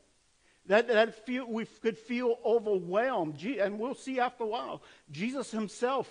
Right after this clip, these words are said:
felt overwhelmed in his soul. So it's not something to be ashamed of. It's something to, to recognize and know what we gotta do is, and cast our, uh, cares and burdens on him.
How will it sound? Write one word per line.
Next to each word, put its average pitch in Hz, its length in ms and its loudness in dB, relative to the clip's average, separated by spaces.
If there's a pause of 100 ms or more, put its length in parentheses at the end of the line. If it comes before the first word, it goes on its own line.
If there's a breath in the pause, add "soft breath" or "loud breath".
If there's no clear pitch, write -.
felt 185 360 0
overwhelmed 165 720 0
in 147 80 -2
his 147 200 -6
soul. 156 360 -8 (3250)
So 220 140 4
it's 214 140 2
not 254 320 0 (220)
something 226 420 -2
to 202 80 0
be 202 240 0
ashamed 214 720 -2
of. 160 240 2
It's 160 100 -4
something 214 440 -2
to, 180 220 2 (200)
to 196 100 -4
recognize 160 960 0
and 170 120 -2
know 175 140 2
what 190 220 2
we 185 100 -8
gotta 180 200 0
do 185 180 0
is, - 120 -4 (320 loud breath)
and 175 300 0
cast 202 300 -2
our, 180 120 -2 (140)
uh, 185 240 2
cares 214 380 -2
and 170 120 -4
burdens 190 360 0
on 180 160 -2
him. 262 320 -6